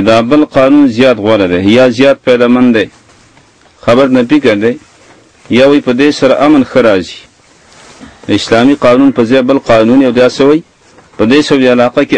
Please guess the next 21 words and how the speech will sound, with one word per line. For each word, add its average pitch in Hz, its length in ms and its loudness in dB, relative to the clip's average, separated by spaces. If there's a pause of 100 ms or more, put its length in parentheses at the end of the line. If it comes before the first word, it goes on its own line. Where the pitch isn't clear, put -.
امن 139 180 2
ښه 113 220 -2
راځي. 87 280 -4 (1160)
یا 131 280 2
کله 151 260 0
وایي 151 300 0 (800)
چې - 80 -6
دا 113 260 2
د 123 120 -2 (140)
وخت 135 200 -2
سره 117 140 0
ښه - 140 -4 (100)
مناسب 101 400 -2 (100)
دی، 82 160 -4
د - 20 -6 (100)
وخت 120 160 -2
سره 117 180 -2
مناسبت 117 460 0
ډېر 120 280 -2
دی. 104 100 -4 (2000)
نو 107 300 0